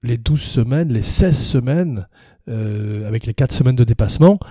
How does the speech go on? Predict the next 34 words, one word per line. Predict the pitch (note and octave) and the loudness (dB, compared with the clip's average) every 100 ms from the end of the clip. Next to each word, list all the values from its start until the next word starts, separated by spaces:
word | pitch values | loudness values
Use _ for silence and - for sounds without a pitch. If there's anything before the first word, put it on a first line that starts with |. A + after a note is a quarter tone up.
| - - - | -20 -20 -4
et | - C#3 | 2 4
tout | - | 4
le | C#3+ | 6
temps | E3+ | 4
qu'il | - - | 4 2
passerait | C3 - C#3 | 2 0 -2
avec | A#2 G#2 | -2 -4
elle, | A2 C3 | -4 -4
car | C3+ B2+ C3+ | -2 -2 -2
c'est | - B2 B2 | -2 -4 -2
un, | A#2 A2 - | -4 -4 -10
une | A#2 A#2+ | -10 -4
des | A#2 | -2
grandes | C3+ D#3 | -2 2
performances | D3 - A#2+ C#3 E3 - - | 0 0 -2 -2 -4 -6 -14
du | B2+ A#2+ | -10 -8
cinéma | A#2 B2 A#2 F3 C#4 _ - | -6 -4 -2 -2 -4 _ 2
et | E3 | 2
une | F3+ C3+ | 4 0
des | C3 | 0
meilleures | A#2+ B2+ | 0 0
performances | C3+ A#2+ G#2+ A#2 D3+ | 0 -2 0 0 0
de | B2+ | 0
Marilyn | B2 A#2+ A2 | 0 0 -2
Monroe, | G#2 F2+ D#2 - _ | -4 -8 -10 -20 _
qui | - F#3 | -16 -8
avait, | E3 D#3 | -2 0
comme | G3+ F3+ D#3 | 0 0 0
le | |
disait | C#3+ C#3+ D#3+ | 0 2 4
Billy | D3 C#3 | 4 2
Wilder, | C3+ B2+ C3 F#3 F3 B2+ - - - _ - | 2 2 4 4 4 0 -6 -20 -20 _ 2
une | D#3+ D3+ C3+ | 4 4 4
vulgarité | A#2+ D#3 G3+ F3 D3+ C#3+ - E3 | 6 6 6 6 4 2 2 2